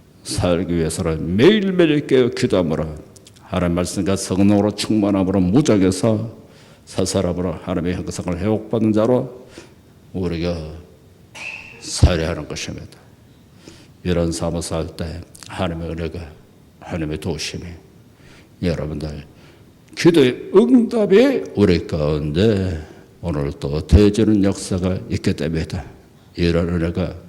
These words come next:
여러분 가운데 함께 하시기를 주님의 이름으로 축원합니다. 기도하시겠습니다. 참으로 주신 하나님, 엠마른지 애는지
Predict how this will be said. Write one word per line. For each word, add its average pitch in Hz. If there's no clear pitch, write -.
여러분 82
가운데 82
함께 120
하시기를 104
주님의 90
이름으로 80
축원합니다. 82
기도하시겠습니다. 80
참으로 76
주신 85
하나님, 82
엠마른지 101
애는지 117